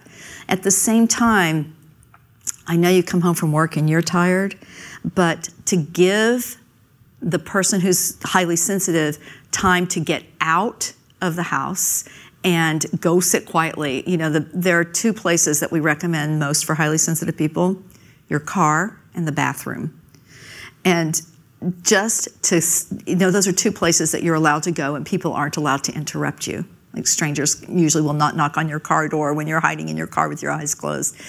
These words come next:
So, but it's also, of course, great to go sit next to a redwood tree in nature if you have that ability. So we need to give those partners an opportunity to have self-care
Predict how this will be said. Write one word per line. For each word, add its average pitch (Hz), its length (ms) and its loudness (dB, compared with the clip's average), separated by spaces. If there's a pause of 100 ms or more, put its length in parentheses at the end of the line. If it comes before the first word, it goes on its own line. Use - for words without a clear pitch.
(220)
So, 185 340 2
but 240 240 -2
it's 254 200 0
also, 180 300 0
of 147 120 -6
course, - 260 -4
great 160 320 -2
to 165 60 -2
go 143 160 -2
sit - 280 0
next 156 300 -2
to 151 100 -2
a 143 80 0
redwood 254 360 2
tree 165 220 0
in 151 120 -2
nature - 380 -2
if - 160 -8
you 131 80 -4
have 151 220 -4
that 143 140 -4
ability. 147 560 -2 (300)
So - 220 4
we 190 160 4
need 190 180 4
to 185 100 4
give 180 360 2
those 156 240 -2
partners 170 800 0
an 165 180 -2
opportunity 156 720 0
to 175 160 -2
have 165 220 0
self-care 160 800 0